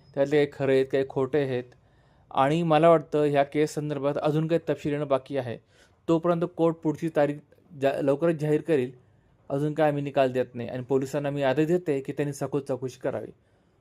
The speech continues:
असं म्हटल्यानंतर तो केसचं कामकाज संपतं. घरी मात्र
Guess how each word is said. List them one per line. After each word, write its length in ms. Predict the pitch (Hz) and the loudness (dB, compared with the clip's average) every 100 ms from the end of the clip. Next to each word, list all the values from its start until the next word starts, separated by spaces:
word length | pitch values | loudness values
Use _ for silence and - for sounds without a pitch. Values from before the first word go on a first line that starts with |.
| - | -6
असं 240 | 156 180 | -2 0
म्हटल्यानंतर 640 | 170 175 170 165 143 147 151 - _ _ _ _ - | 2 2 0 -2 0 -2 -2 -6 _ _ _ _ -6
तो 60 | |
केसचं 420 | 139 143 143 - 147 - | -2 0 0 0 -2 2
कामकाज 340 | 139 135 160 | 0 2 -2
संपतं. 400 | - 151 127 - - _ _ _ _ - | 2 0 -2 -10 -12 _ _ _ _ -4
घरी 280 | 127 131 175 | 2 4 6
मात्र 480 | 185 165 160 160 | 6 6 6 6